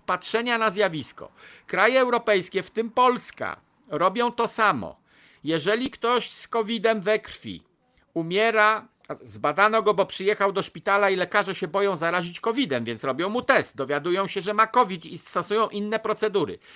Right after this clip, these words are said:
Przyjechał do szpitala z zawałem serca. Chorobę wieńcową miał rozwiniętą od dwudziestu lat. Zagrożenie zawałem miał wysokie, bo to już drugi zawał.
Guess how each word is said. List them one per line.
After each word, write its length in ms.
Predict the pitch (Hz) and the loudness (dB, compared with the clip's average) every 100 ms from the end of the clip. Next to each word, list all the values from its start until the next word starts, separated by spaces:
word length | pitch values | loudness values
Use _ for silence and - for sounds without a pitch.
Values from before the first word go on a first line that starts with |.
| - | -18
Przyjechał 540 | - - 165 233 247 233 | -10 -4 0 2 2 0
do 100 | 208 | 0
szpitala 500 | - 170 214 214 196 | -2 -4 0 2 0
z 60 | |
zawałem 640 | 117 113 165 190 254 240 233 | -2 -4 -2 8 8 8 2
serca. 520 | - 233 - - - _ _ _ _ _ _ _ _ _ - | -2 -2 -2 -12 -14 _ _ _ _ _ _ _ _ _ -2
Chorobę 400 | 185 190 214 240 | 2 4 6 4
wieńcową 520 | 214 220 - 240 233 | 2 -2 0 2 2
miał 220 | 226 214 208 | 4 6 6
rozwiniętą 640 | 170 165 208 233 233 226 | 2 -2 0 0 0 0
od 140 | 220 | -2
dwudziestu 540 | 160 180 175 233 - 220 | -4 -6 0 0 2 2
lat. 380 | 165 98 - - | 2 0 -8 -12
Zagrożenie 720 | 127 165 160 190 170 233 233 | 0 0 2 -2 0 0 0
zawałem 500 | 190 190 214 226 220 | 2 4 4 4 2
miał 200 | 202 190 | 0 0
wysokie, 480 | 156 160 226 226 233 | -2 -4 -2 0 0
bo 120 | 208 | 0
to 140 | 202 202 | 2 0
już 140 | 156 | 0
drugi 340 | 143 226 226 | -4 -4 -4
zawał. 400 | 208 202 101 87 | 0 0 0 -6